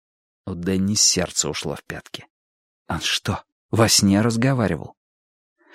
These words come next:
"Сказал, значит, что поедешь, счета отошлёшь? А сам не отослал?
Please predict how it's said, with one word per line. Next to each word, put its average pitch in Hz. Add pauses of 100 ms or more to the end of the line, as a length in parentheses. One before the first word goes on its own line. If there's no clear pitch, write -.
(280)
"Сказал, 139
значит, 160
что -
поедешь, 170
счета 170
отошлёшь? 196 (100)
А 139
сам 170
не 170
отослал? 151